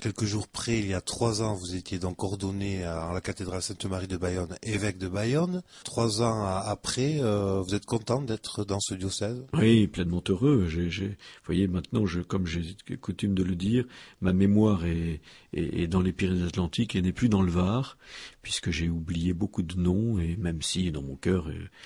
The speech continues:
Speaker 2: les gens que j'ai rencontrés restent, restent présents, mais, euh, mais je me sens maintenant beaucoup plus, euh, euh, intégré, évidemment, dans un diocèse que j'ai arpenté quand même pas mal,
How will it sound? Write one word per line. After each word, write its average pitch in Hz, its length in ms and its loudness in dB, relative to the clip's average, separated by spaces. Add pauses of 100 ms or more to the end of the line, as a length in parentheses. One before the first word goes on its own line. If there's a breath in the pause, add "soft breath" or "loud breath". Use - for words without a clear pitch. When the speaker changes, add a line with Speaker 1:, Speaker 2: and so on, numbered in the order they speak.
(160 loud breath)
Speaker 2:
les 73 100 -4
gens 80 180 -2
que 80 120 -6
j'ai 80 100 -4
rencontrés 80 480 -4
restent, 82 400 -4 (600 loud breath)
restent 85 360 -6
présents, 104 420 0 (460 loud breath)
mais, 82 320 2
euh, 76 340 0
mais 104 80 -2
je 87 140 2
me 90 60 2
sens 98 220 4
maintenant 95 380 2
beaucoup 87 300 -2
plus, 90 400 -2
euh, 73 100 -4 (720 soft breath)
euh, 60 180 -10 (160)
intégré, 101 580 4
évidemment, 87 280 2
dans 82 140 0
un 80 60 0
diocèse 82 440 0
que - 140 -8 (600 loud breath)
j'ai 80 180 -2
arpenté 85 440 -2
quand 82 140 -6
même 78 140 -4
pas 80 120 -6
mal, 95 320 -2